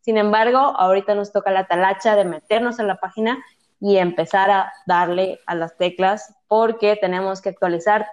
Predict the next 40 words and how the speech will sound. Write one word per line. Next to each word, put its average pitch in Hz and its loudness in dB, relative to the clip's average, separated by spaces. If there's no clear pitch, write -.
créanme, 196 -2
un 175 0
largo 196 2
listado 208 0
de 175 -4
criterios. 151 -8
Y 294 2
por 214 2
si 196 2
esto 226 2
era 185 2
poco, 254 2
también 214 2
tenemos 240 2
el 214 0
nuevo 208 4
U 220 0
S 220 0
M 233 0
C 202 -10
A 180 2
o 185 2
el 180 -2
temec. 180 -4
Que 202 2
no 220 2
es 247 0
una 233 0
canción 208 0
ochentera, 214 0
sino 202 -2
es 202 -4
el 214 -4
nuevo 233 0
Tratado 208 2
de 208 4
Libre 202 2
Comercio 190 -6
de 180 -6
México, 208 -4